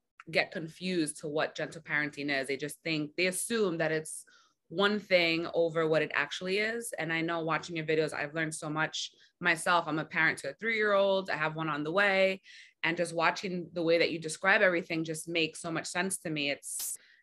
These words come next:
not, I think a lot of people think of it as, um, you're just letting people do, like, permissive parenting, like, you're just letting them do whatever, when we all know that that's not the case. So for you, when was it that you decided that you wanted to pursue,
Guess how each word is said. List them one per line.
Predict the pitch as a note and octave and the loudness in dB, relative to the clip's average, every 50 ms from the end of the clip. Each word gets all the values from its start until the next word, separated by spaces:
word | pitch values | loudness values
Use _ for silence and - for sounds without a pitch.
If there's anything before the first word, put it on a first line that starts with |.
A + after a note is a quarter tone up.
| _ - | _ -8
not, | E3+ F3+ F3 F3+ F3+ F3 - - - - | 0 2 6 6 6 6 4 2 0 -2
I | F3+ | -2
think | F#3 G3 E3+ F3 | 0 -2 0 2
a | |
lot | F3 E3+ E3+ | 4 4 4
of | E3+ | 2
people | F3 G3+ F#3+ F#3 F3+ | 0 -4 -6 -8 -6
think | F3 F3+ E3+ E3+ E3+ | -4 -4 -2 -2 -2
of | D#3+ D#3+ | 0 2
it | E3 E3 - | 0 0 2
as, | - D#3 D3+ D3+ D3+ D3 D3 - | 0 0 0 0 0 -2 -2 -2
um, | - D3 C#3+ C#3 C#3 C3+ C#3 C#3 C3+ - - | -2 0 0 0 0 -2 -4 -6 -8 -8 -6
you're | D3+ E3 | -4 -4
just | D#3 E3+ D#3+ | -2 -2 0
letting | E3 E3 E3 E3 D#3+ | 2 2 4 2 2
people | D#3+ - D#3+ - E3 | -2 -4 -6 -6 -4
do, | D#3+ E3 D#3+ D#3 C#3 | -2 0 0 0 0
like, | C#3 C#3+ - | 0 -2 -4
permissive | - - B2 E3 F3+ - E3 D#3 - | -4 -2 0 0 0 -2 -4 -4 -2
parenting, | D#3 C#3 C3+ C3 - C#3+ C#3+ | 0 0 0 -2 -4 -8 -8
like, | C#3+ C3+ | -8 -6
you're | D3 C#3+ | -6 -6
just | D3 D3 D3+ | -6 -4 -4
letting | D3+ D3+ D3+ | -2 -2 -2
them | D#3 D3+ C#3+ | -4 -4 -4
do | D3 D3+ | -4 -2
whatever, | D3+ D3+ D#3 D3+ C#3+ B2 A2+ A2 B2 D3+ _ _ _ _ _ _ _ - | 0 2 2 2 0 0 -2 -4 -4 -6 _ _ _ _ _ _ _ -8
when | D3 D#3 | -4 -2
we | D#3 D#3 | 0 0
all | D#3+ D3+ D3 D3 | 0 0 0 0
know | D3 C#3+ | 0 -2
that | C#3+ C3+ - | -2 -2 -2
that's | C#3 B2 - - | -4 -4 -4 -4
not | D#3 C3+ B2+ - | -6 -6 -6 -6
the | C3 | -10
case. | - - E3 A#2+ F#2+ D#2+ - - - - - - - - _ _ _ _ _ _ _ - - - - - | -10 -6 -4 -4 -4 -4 -6 -6 -8 -8 -8 -8 -10 -12 _ _ _ _ _ _ _ -20 -20 -20 -12 -8
So | - G3 | -6 -6
for | G3 - G#3+ | -2 0 2
you, | G#3+ G#3+ A3+ A#3+ A#3 | 4 4 4 4 2
when | G3 F3+ G3+ G3+ A3 B3 | 4 4 4 4 4 4
was | B3+ B3 A3 F#3+ | 2 0 2 2
it | G#3+ G3+ G#3 | 2 4 4
that | F#3 - F3 | 4 2 2
you | F#3+ G#3+ | 0 -2
decided | F#3+ G#3 G3+ - F3 D3+ D3+ D3+ D3+ D3+ D3+ | -2 -2 -2 2 2 4 4 4 2 0 0
that | D#3 C3+ - | -2 -2 -2
you | D#3+ E3+ F3 | -4 -6 -4
wanted | E3+ E3 D#3+ D#3+ D#3+ D#3 - | -2 -2 0 0 -2 -4 -6
to | - F3 E3 | -10 -12 -10
pursue, | - - F3 E3 - - - F#3+ F3 E3 D#3+ D#3 D#3 D#3 D3+ - | -8 -6 -6 -4 -4 -6 -4 -2 -2 0 2 2 2 2 0 -2